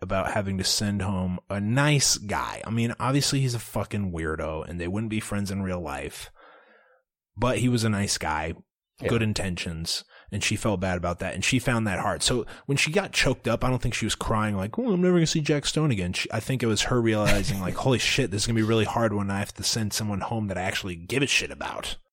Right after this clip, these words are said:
Speaker 2: That's a fair
Speaker 1: She,
Speaker 2: point.
Speaker 1: she did it. It ain't Jack.
Speaker 2: It's a really good point.
Speaker 1: All right, and thus ends the, literally the most awkward.
Speaker 2: <sighs>
Speaker 1: I mean, uh, that's gotta be it for the season, right? There can't possibly be
Speaker 2: No.
Speaker 1: anything more awkward than that.
Speaker 2: No. No way.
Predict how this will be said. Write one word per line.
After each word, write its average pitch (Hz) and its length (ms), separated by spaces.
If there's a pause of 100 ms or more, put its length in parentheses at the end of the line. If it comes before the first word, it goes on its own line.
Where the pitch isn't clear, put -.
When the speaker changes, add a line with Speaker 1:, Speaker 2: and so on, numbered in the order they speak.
(160)
Speaker 2:
That's - 140
a 113 40
fair 131 260
Speaker 1:
She, 90 140
Speaker 2:
point. 85 140
Speaker 1:
she - 120
did 120 160
it. 82 120 (160)
It - 80
ain't 143 180
Jack. - 320 (680)
Speaker 2:
It's - 100
a - 40
really 98 160
good 82 120
point. - 220 (1500)
Speaker 1:
All 143 60
right, 131 120
and 104 160
thus 151 240
ends 151 240
the, 117 80
literally 120 440
the 139 60
most 131 200
awkward. 110 580 (440)
Speaker 2:
<sighs> - 380
Speaker 1:
I 127 280
mean, 107 180
uh, 71 80 (220)
that's 113 300
gotta 135 180
be 104 260
it 123 160
for - 100
the 90 80
season, 98 300
right? 87 160
There 98 140
can't 127 260
possibly 101 460
be 92 80
Speaker 2:
No. 87 80
Speaker 1:
anything 92 460
more 87 160
awkward 76 320
than 64 100
that. 58 120
Speaker 2:
No. - 180 (1000)
No 87 100
way. - 220